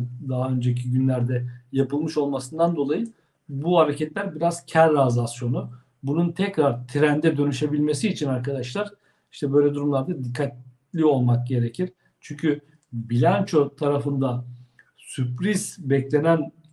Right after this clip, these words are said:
kar gelmemesi durumunda ciddi bir satış baskısının, e, oluşacağını unutmamak lazım bu hissede. E, çünkü bunun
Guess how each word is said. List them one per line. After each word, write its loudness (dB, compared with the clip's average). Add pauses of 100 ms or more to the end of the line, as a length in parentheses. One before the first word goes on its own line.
kar 0
gelmemesi 2
durumunda -2
ciddi -6
bir -2
satış -6
baskısının, -2 (420)
e, -4 (300)
oluşacağını 0
unutmamak 2
lazım 0
bu 4
hissede. -2 (440)
E, -2
çünkü -6
bunun 0